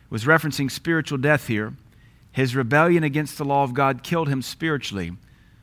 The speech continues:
though his body was still alive to write the Roman epistle.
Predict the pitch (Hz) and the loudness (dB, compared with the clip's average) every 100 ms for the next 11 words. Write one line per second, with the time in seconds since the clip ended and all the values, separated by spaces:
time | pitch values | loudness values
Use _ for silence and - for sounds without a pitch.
0 | - - - - 101 135 139 135 104 135 | -20 -20 -20 -10 -2 2 2 0 0 4
1 | 147 147 117 - - 131 123 123 123 107 | 4 4 -2 -6 -4 -2 0 2 0 -2
2 | 117 113 120 117 104 110 113 107 104 - | -4 -2 -2 -2 -4 -2 0 0 -2 -4
3 | 120 - 101 | -6 -6 -12